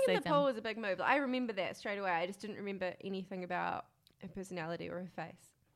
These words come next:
Speaker 1: But I
Speaker 2: They've
Speaker 1: remember
Speaker 2: been
Speaker 1: that she
Speaker 2: s-,
Speaker 1: jumped at the pool.
Speaker 2: they've been snap pashing up in the park, a la <gasps> Troy and Carly.
Speaker 1: She kind of looks like a more normie version of Tamara.
Speaker 2: <gasps> I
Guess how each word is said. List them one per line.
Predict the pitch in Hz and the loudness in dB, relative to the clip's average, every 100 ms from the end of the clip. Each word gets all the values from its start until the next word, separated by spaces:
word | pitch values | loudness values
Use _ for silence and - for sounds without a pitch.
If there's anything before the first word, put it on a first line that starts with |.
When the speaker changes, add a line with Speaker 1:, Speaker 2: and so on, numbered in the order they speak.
| _ _ _ - | _ _ _ -2
Speaker 1:
But | 196 | 6
I | |
Speaker 2:
They've | 185 214 | 8 8
Speaker 1:
remember | 240 | 6
Speaker 2:
been | |
Speaker 1:
that | 226 - | 4 2
she | 208 | 0
Speaker 2:
s-, | |
Speaker 1:
jumped | 226 220 | 0 0
at | 254 | -2
the | 208 | -6
pool. | - 190 175 208 - | -6 -4 -4 -6 0
Speaker 2:
they've | 240 | 2
been | 247 226 | 2 0
snap | 269 254 - | -2 -2 -2
pashing | 220 208 214 | -2 0 2
up | 190 - | 2 2
in | 175 | -2
the | 170 | -2
park, | 220 202 - - - 208 _ - | 2 4 4 2 -8 -20 _ 6
a | 208 202 | 8 8
la | 185 175 - - - | 8 6 4 -6 -18
<gasps> | _ _ - | _ _ -4
Troy | - 196 | 0 2
and | 170 165 | 2 2
Carly. | 185 175 139 - 180 | 4 4 2 -2 -4
Speaker 1:
She | - 339 | -4 -2
kind | - 622 571 | -2 -4 -2
of | |
looks | 294 277 320 | -2 -2 -2
like | 302 | -2
a | 269 | 0
more | 254 262 | 2 2
normie | 226 214 208 214 233 214 | 0 -2 -2 -2 -2 -4
version | 202 196 202 | -6 -8 -10
of | 190 | -14
Tamara. | - 190 220 - - 190 - _ | -12 -10 -8 -8 -10 -16 -20 _
Speaker 2:
<gasps> | _ _ _ - | _ _ _ 0
I | 339 403 370 311 254 | 2 4 2 -2 -4